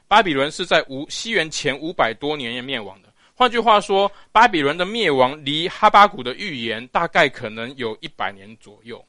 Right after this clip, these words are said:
所以哈巴谷有可能他看到了犹大的，啊，毁灭，但是他看不到巴比伦的结局。所以我们发现，当哈巴谷在预言的时候，神要他等，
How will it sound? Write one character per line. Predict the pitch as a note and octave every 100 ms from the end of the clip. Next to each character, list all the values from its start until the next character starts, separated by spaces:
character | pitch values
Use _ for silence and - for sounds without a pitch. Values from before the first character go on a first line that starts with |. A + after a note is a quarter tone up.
| _ _ _ -
所 | -
以 | A3+
哈 | - A#3+
巴 | A#3+
谷 | A#3+ C#4+ D3
有 | E3
可 | G#3 -
能 | B2+ C3+
他 | C#3+ E3+
看 | - B3+ F#3+
到 | E3 F#3
了 | C#3+ C3
犹 | B2 C3+
大 | - D3
的， | A#2+ A2 G2+ _ _ _
啊， | G#2+ G2
毁 | - A2
灭， | G2+ D3 B2 _ _
但 | E3+
是 | -
他 | D3 D#3+
看 | - E3
不 | C3
到 | D3 C3
巴 | - C#3+ D3
比 | A2
伦 | G2 F#2+
的 | G2+ G2+
结 | - F#2+
局。 | G#2 - F#2 _ _ _ _ _ _ _
所 | A#3
以 | C4 F3+ _ _ _
我 | E3
们 | F3
发 | G#3 A3+ A#3
现， | B3 F#3 D3+ _
当 | A3 A#3
哈 | A3
巴 | A#3 A#3+
谷 | D3+
在 | A3
预 | G#3 B3
言 | F3+ E3
的 | E3
时 | G3
候， |
神 | F3+ G3
要 | A3+
他 | G#3+ A3+
等， | - C#3